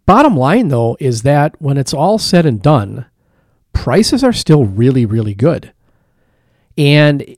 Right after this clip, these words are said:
you know, best case scenario is you're selling a three hundred thousand dollar house and you're buying a five hundred and fifty thousand dollar house. That's the best case scenario. But what's preventing that? Interest rates.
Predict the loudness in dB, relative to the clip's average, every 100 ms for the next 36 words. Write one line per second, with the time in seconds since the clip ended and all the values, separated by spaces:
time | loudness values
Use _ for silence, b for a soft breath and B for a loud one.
0 | _ -16 -8 -8 -8 -2 -2 -2 -2 -2
1 | 0 0 2 2 2 0 0 -2 -2 -4
2 | 0 2 2 0 -2 -4 -4 0 0 0
3 | 0 2 2 2 0 0 0 0 -2 -4
4 | -6 -4 -4 -4 -6 -2 0 2 0 0
5 | -2 -4 -4 -4 -4 -4 -4 -4 -6 -8
6 | -10 -12 -20 _ _ _ _ _ _ _
7 | -8 -2 0 2 0 -2 -6 -6 -6 -6
8 | -8 -12 _ _ _ _ _ 0 0 0
9 | -2 0 -2 -4 -4 -2 -2 -6 _ _
10 | _ _ _ _ _ _ -8 -8 -12 -12
11 | -14 -20